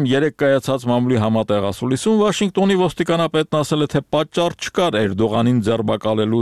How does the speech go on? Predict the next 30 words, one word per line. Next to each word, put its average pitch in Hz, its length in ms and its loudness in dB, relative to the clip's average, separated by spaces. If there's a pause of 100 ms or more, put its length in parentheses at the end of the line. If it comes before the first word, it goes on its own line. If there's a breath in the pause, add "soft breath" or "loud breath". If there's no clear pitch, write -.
սանկցիա 107 440 0 (120)
տալու, 110 320 2 (100)
ով 113 220 0
ինչպես 110 420 -2
ցույց 113 300 -2
են 92 180 -2
տալիս 101 320 0
տեսանյութերը, 107 640 0 (240 loud breath)
միջադեպին 123 760 0
հետևել 117 340 0
է 110 160 2
իր 110 160 2
ավտոմեքենայի 95 800 -2
մոտից։ 80 340 -6 (360 soft breath)
Վաշինգտոնում 214 840 0
Թուրքիայի 185 480 0
դեսպանությունը 123 760 0 (140)
ասել 220 320 0
էր, 202 160 -2
թե 202 80 0 (160)
Էրդողանի 180 560 0
դեմ 160 240 0
բողոքողները 147 720 0
կապ 143 320 -2
ունեն 139 240 0
քրդական 123 560 0
բանվորական 117 640 0
կուսակցության 123 720 -2
հետ, 117 240 -4
որը 135 200 2